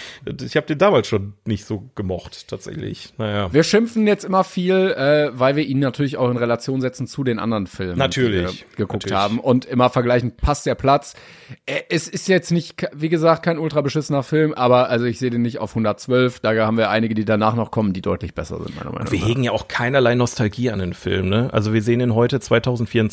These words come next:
Speaker 1: Ähm, das ist, der ist fast dreißig
Speaker 2: Ja,
Speaker 1: Jahre
Speaker 2: aber,
Speaker 1: alt, der Film,
Speaker 2: aber
Speaker 1: ne?
Speaker 2: fünfundneunzig ist jetzt auch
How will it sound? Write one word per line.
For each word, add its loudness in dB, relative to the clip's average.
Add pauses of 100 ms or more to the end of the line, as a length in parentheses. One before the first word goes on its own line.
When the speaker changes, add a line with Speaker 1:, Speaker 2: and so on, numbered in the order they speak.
(1120)
Speaker 1:
Ähm, 0
das -4
ist, -8
der 0
ist -8
fast -4
dreißig -2
Speaker 2:
Ja, 6
Speaker 1:
Jahre 0
Speaker 2:
aber, 6
Speaker 1:
alt, -2
der -4
Film, -2
Speaker 2:
aber 6
Speaker 1:
ne? 4
Speaker 2:
fünfundneunzig 2
ist -8
jetzt -6
auch -6